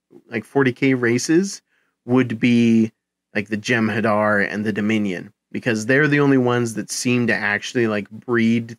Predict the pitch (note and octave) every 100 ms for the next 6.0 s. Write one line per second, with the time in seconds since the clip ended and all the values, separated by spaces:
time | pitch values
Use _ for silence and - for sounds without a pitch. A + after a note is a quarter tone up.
0 | - A#2+ A#2+ A#2+ - A2 G#2 G#2+ A2 A#2
1 | B2+ - _ _ _ _ A#2+ A2 G#2 G2+
2 | G2 A#2 A2+ G2+ F2+ G2+ G#2 A2 A2 A2
3 | A2 - A2 A2+ A#2+ - G#2 F#2+ G2 -
4 | - - G#2+ A2 - G#2+ A2+ - - -
5 | _ _ _ _ _ _ - B2+ A#2+ A#2